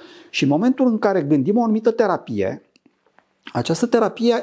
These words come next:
este gândită să acționeze la toate cele trei niveluri. Deci este și o terapie energetică, este și o terapie, uh, bazată pe remedii, uh, uh, homeopate.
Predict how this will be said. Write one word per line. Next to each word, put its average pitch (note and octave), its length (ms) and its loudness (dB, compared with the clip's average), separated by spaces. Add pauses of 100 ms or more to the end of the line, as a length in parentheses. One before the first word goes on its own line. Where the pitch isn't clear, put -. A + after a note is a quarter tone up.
(120)
este F#3+ 340 0
gândită D#3 360 0
să D3+ 120 -4
acționeze A3+ 440 0
la F#3+ 100 0
toate C4 340 0
cele D#3+ 220 2
trei A#2+ 220 -2
niveluri. G#2+ 580 -6
Deci D3 160 -2
este F#3 160 0
și D3 140 -2
o E3+ 40 2
terapie G3+ 440 0
energetică, F#3 760 -2 (300)
este D#3+ 220 0
și F3 100 -2
o G3 40 0
terapie, G#3+ 720 0
uh, D#3+ 340 2
bazată C#3+ 460 0
pe F3 140 -2
remedii, F3 640 0
uh, E3+ 240 0 (160)
uh, D#3 360 0
homeopate. E3 800 0